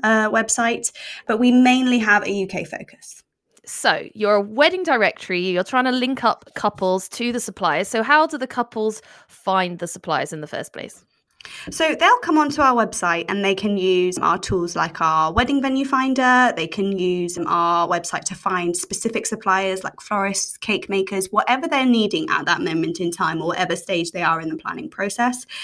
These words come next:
Speaker 1: Some of them will come in and they will use our wedding planning tools first and foremost, which then helps them to have a checklist of what they need to do. So, for example, they might join and go, "Right,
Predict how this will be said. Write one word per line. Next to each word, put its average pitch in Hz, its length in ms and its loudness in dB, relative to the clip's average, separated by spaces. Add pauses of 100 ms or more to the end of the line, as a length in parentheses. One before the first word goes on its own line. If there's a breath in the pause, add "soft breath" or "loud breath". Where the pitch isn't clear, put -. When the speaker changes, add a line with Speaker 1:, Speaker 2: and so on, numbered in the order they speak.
(360 loud breath)
Speaker 1:
Some 330 240 4
of 359 140 0
them 359 200 6
will 294 120 2
come 247 240 4
in 240 160 2
and 220 220 4
they 214 100 2
will 202 180 2
use 190 380 2
our 185 280 4
wedding 190 280 0
planning 185 340 0
tools 180 360 0
first 180 280 -2
and 175 160 -6
foremost, 262 400 4
which - 240 -2
then 170 220 0
helps 165 300 -4
them 165 260 0
to 160 380 -2
have - 220 -6
a - 40 -16
checklist 247 500 0
of 226 100 -2
what 220 120 -6
they 214 120 0
need 214 200 -2
to 196 80 -12
do. 220 240 2
So, 185 320 0 (280 loud breath)
for - 60 0
example, 180 480 0
they 175 140 -4
might 156 260 -2 (380 loud breath)
join 247 240 6
and 202 80 4
go, 185 80 6
"Right, 269 280 4